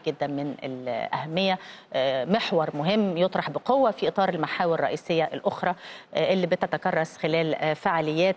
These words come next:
آه، قمة التنمية المستدامة وفعاليات أخرى، آه، تشهدها نيويورك في إطار، آه، الدورة الرابعة والسبعين للجمعية العامة للأمم المتحدة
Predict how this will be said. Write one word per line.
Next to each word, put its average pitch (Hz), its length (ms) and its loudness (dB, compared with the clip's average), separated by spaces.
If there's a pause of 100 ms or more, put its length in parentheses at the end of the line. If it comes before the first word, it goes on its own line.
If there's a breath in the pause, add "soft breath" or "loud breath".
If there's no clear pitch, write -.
(100)
آه، 139 520 0 (100)
قمة 226 260 2
التنمية 165 280 0
المستدامة 220 580 2
وفعاليات 185 420 0
أخرى، - 280 0 (320 loud breath)
آه، 147 60 2
تشهدها 175 420 0
نيويورك 151 380 0
في 165 340 -4
إطار، 175 300 2 (100)
آه، 139 420 0
الدورة 165 220 0
الرابعة 151 400 0
والسبعين 139 460 -2
للجمعية 147 400 0
العامة 143 340 0
للأمم 135 340 -2
المتحدة 135 560 -2